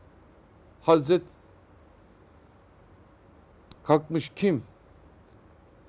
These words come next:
Galiba Maruf-u Kerhi Hazretleri ya da Davud-u Tayi Haz-,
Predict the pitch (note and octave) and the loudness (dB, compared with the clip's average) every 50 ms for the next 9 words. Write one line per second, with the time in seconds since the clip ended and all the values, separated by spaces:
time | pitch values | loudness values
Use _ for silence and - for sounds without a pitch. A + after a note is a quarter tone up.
0 | - - - - - - G3 A3 G3+ F3 G3+ G#3 G3+ F#3 F3+ F3 F3 E3 C#3 E3+ | -20 -20 -20 -18 0 2 4 4 4 4 2 2 4 4 4 2 2 0 -2 -6
1 | G3+ D#3 - F3 F3 E3 E3 G3 G#3 F#3 E3 D3 A#2 A#2+ A#2+ - - - A#2 G#2 | -8 -6 0 0 0 2 2 2 4 4 4 2 0 -4 -8 -10 -10 -12 -12 -12
2 | G#2 F#2+ - - - - - - _ - _ - - - _ - - - - - | -12 -14 -18 -20 -20 -20 -20 -20 _ -20 _ -20 -20 -20 _ -20 -20 -20 -20 -14
3 | - - F3 F3 G#3 G3 D#3+ F3+ F3+ F3+ E3 F#3 F3+ - - E3+ E3 E3 D#3+ D3+ | -2 -2 2 2 2 4 6 4 4 4 2 -2 -6 -2 0 2 2 4 4 2
4 | C3+ B2 A2+ | 2 0 -2